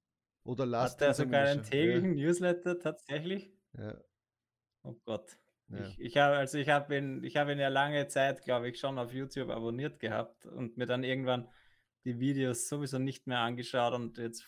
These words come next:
Speaker 2: vor einiger Zeit habe ich dann auch auf Entabonnieren geklickt, weil wozu muss ich ihn immer sehen, wenn ich mir sowieso die Videos dann nicht anschaue?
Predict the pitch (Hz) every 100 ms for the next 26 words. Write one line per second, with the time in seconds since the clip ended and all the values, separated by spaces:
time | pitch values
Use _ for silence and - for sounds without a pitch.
0 | - - 120 113 113 113 113 113 110 110
1 | 107 - 110 107 - 104 104 107 107 -
2 | _ - - - - - 104 - 113 104
3 | 104 104 101 107 107 104 110 110 - -
4 | 104 - - 101 98 104 _ _ _ _
5 | _ _ - 117 117 123 117 113 117 110
6 | 120 113 110 110 - 110 110 107 98 -
7 | 110 113 117 117 117 104 104 104 107 104
8 | 98 110 104 101 - 87 95 98 92